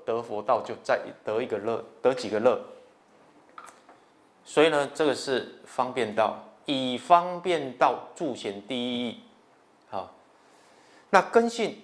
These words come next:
立根者呢，他直接修依三心修六度，挑战高难度。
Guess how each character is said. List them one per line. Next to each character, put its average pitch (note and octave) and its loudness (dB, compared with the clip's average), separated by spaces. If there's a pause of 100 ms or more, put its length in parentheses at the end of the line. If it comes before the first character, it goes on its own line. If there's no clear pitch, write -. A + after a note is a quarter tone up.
(2000)
立 F#3+ 2
根 D#3+ 4
者 G2+ -4
呢， G#2+ -8 (240)
他 D3+ 4 (140)
直 B2 -4
接 C#3+ 0
修 C#3+ 0 (340)
依 D#3+ -2
三 D3+ 0
心 C#3+ -4
修 C#3 0
六 C#3 2
度， A#2+ -4 (260)
挑 G#2 2
战 D3 4 (280)
高 C3 4
难 A2 -4
度。 A#2+ -10